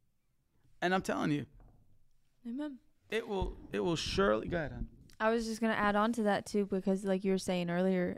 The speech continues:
Speaker 2: um, when we were talking about favor is the reward for proper conduct and proper decision making. Um, you know, a good way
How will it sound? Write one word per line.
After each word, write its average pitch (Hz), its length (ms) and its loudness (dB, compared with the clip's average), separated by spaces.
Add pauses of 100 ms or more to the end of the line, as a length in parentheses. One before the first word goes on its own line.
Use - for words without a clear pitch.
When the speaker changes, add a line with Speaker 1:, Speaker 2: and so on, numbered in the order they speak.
Speaker 2:
um, 170 520 -2 (440)
when 180 120 0
we 180 80 2
were 180 80 2
talking 180 220 0
about 175 300 -2
favor 185 520 6 (380)
is 185 180 2
the 180 120 0
reward 180 580 6
for 170 160 -6
proper 175 420 -2
conduct 175 760 -4 (360)
and 170 340 -2
proper 170 380 -2
decision 185 560 -2
making. 170 540 -8 (600)
Um, 175 500 4 (600)
you 202 180 10
know, 170 320 8 (500)
a 202 80 12
good 202 340 10
way 185 640 6